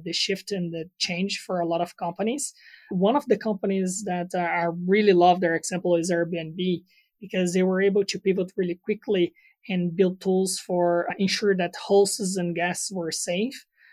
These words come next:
but also they created a whole new business line about online experiences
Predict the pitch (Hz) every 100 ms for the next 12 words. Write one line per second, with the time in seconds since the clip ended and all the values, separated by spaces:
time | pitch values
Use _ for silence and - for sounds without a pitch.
0 | _ - 175 - - 196 180 190 185 196
1 | 170 185 190 180 170 175 175 170 170 180
2 | 220 185 170 165 - 185 170 170 170 -
3 | - 190 190 185 - 427 - -